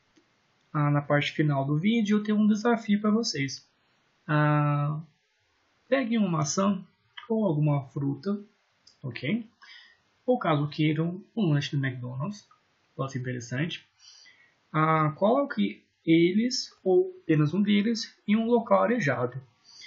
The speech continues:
Ah, não coloque eles dentro de um vidro, como aquele rapaz do vídeo que eu mostrei antes, ele fez. Coloque, coloque apenas em um local arejado, de forma que todos os dias você vai lá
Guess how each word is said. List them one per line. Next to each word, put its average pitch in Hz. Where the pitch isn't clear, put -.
Ah, 170
não 208
coloque 214
eles 175
dentro 165
de 170
um 185
vidro, 135
como 156
aquele 160
rapaz 147
do 139
vídeo 139
que -
eu 143
mostrei 135
antes, 165
ele 175
fez. -
Coloque, 233
coloque 208
apenas 202
em 202
um 196
local 165
arejado, 135
de 156
forma 233
que -
todos 262
os 170
dias 175
você 196
vai 220
lá 165